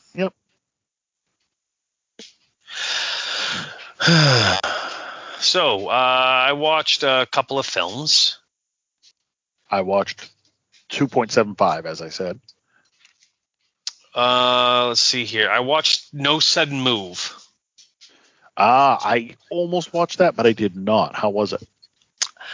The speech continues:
Speaker 2: Uh, it's a Steven Soderbergh movie, or
Speaker 1: Yeah.
Speaker 2: Soderbergh movie. Um, so, you know, it, it's the, that basis. You know, Don Cheadle and, um, what's his face? Benicio del Toro.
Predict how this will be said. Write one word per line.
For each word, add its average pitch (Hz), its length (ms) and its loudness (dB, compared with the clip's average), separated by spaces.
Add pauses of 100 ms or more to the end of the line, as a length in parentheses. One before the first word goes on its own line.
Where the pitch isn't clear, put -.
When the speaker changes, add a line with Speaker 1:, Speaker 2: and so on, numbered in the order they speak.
(640)
Speaker 2:
Uh, 151 280 0 (100)
it's 151 140 0
a - 40 0
Steven 165 340 0
Soderbergh 120 580 -2
movie, 98 340 -6 (280)
or 113 120 -6 (160)
Speaker 1:
Yeah. 117 160 2
Speaker 2:
Soderbergh 92 200 -2
movie. 95 320 -4 (460)
Um, 104 500 0 (120)
so, - 160 0
you 147 160 2
know, 101 320 0 (140)
it, 107 340 0
it's 113 220 -2
the, 127 140 0
that 123 280 -2
basis. 113 580 2
You 110 80 2
know, 107 80 -2
Don 120 240 2
Cheadle 117 520 2
and, 101 480 2 (680)
um, 92 560 0 (680)
what's 135 260 0
his - 100 2
face? 101 500 0 (480)
Benicio 135 480 0
del 120 200 0
Toro. 123 600 2